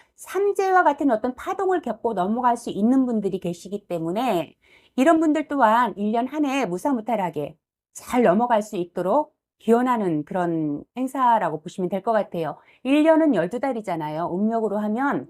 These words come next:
윤달이 있을 경우에 열석 달. 그래서 일 년은 열두 달, 관역으로 열석 달이라고 합니다. 그래서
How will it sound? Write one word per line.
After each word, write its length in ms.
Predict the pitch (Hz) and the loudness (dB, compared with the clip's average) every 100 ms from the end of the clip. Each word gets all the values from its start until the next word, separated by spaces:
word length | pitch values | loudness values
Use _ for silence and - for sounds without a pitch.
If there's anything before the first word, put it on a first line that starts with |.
| - | -4
윤달이 400 | 214 269 294 247 | 2 4 2 0
있을 200 | 220 214 | -4 -4
경우에 360 | 208 175 175 180 | -2 -2 -2 0
열석 560 | 196 202 - 294 _ | 0 -2 -4 -12 _
달. 260 | 180 131 - _ _ _ | 0 0 -2 _ _ _
그래서 280 | 175 175 208 | -6 0 0
일 300 | 185 202 240 | 2 0 0
년은 440 | 254 254 254 247 208 | 2 2 2 2 2
열두 340 | 190 190 208 | 0 -2 0
달, 420 | 180 180 285 - _ _ | 2 4 4 0 _ _
관역으로 500 | - 180 190 190 220 | -12 -8 -6 -2 0
열석 480 | 170 180 247 285 _ | 2 0 -4 -14 _
달이라고 460 | 262 247 175 170 185 | 2 2 2 -2 -2
합니다. 360 | 214 233 165 | -4 -4 -4
그래서 480 | 156 185 277 220 - | -6 -2 2 2 0